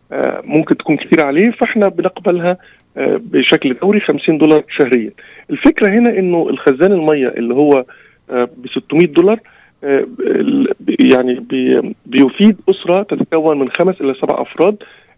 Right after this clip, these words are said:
ال-، التعداد السكاني في و-، و-، والمتوسط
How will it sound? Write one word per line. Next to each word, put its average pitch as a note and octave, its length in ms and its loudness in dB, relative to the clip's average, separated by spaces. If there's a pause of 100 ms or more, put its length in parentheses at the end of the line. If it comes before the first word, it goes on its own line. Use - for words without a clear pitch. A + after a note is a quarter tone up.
(100)
ال-، C#3+ 260 -6
التعداد D3 440 0
السكاني F3 640 -2
في D#3+ 440 -4 (400)
و-، C#3 120 2
و-، B2+ 520 0
والمتوسط C3+ 640 0